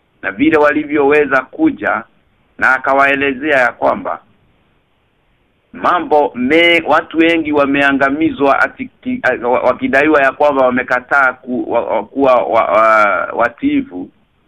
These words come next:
na vile wameongomezwa, wameangamizwa kwa ajili ya, ya kutetea haki yao. Kuangamia kuko walioangamia kungezuiwa kama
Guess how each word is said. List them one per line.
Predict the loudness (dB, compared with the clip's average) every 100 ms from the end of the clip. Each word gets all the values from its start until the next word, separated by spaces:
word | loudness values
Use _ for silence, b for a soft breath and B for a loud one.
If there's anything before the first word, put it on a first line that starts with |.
| _ _ _ _ _
na | -2 0 2 0 -4 _ _ _ _ _ _ _ _ _ _ _ _ _ _ _ -8
vile | -2 0
wameongomezwa, | 0 0 0 0 0 -2 -2 -2 0 2
wameangamizwa | 2 2 2 2 0 0 -2 0
kwa | 2 2
ajili | 0 -2
ya, | 0 0 -2
ya | -4 -4
kutetea | -4 -10 -10 -6 -4 -2
haki | -4 -6 _ -12 -8
yao. | -2 0 0 -2 -10 _ _ _ _ _ _ _ _ _ _ _ _ _ _ _
Kuangamia | 0 0 2 0 0 0 2 0
kuko | -2 -6 -2 2 4
walioangamia | 4 2 2 2 0 0 0 0 0 -2
kungezuiwa | -2 0 0 0 0 2 2 0 -2 -10 -4
kama | -2 0 0